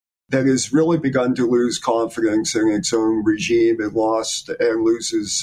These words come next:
the sense of foundational, uh, principles, whatever those principles were within their, uh, society. And they see themselves and they understand that they've just become corrupt and just concerned about power and greed.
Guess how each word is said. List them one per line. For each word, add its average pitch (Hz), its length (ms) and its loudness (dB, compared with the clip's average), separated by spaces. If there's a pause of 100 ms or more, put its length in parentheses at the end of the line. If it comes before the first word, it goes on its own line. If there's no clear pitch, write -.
the - 80 -2
sense 139 420 -2
of 113 100 0
foundational, 110 1040 0
uh, 104 280 0
principles, 104 720 -4
whatever 127 400 0
those 110 460 0
principles 104 680 -6
were 104 340 0 (380)
within 107 460 0
their, 104 340 0
uh, 101 180 0
society. 127 800 -2 (340)
And 156 140 2
they 160 100 4
see 185 340 0
themselves 123 760 0
and 117 100 0
they 117 380 2 (240)
understand 143 720 2
that 120 140 -2
they've 131 360 2
just - 280 -2
become 113 440 -2
corrupt 135 540 -4 (500)
and 123 160 0
just 135 240 -2
concerned 117 540 0
about 104 320 -2
power 120 600 0
and 107 280 -4
greed. 143 460 2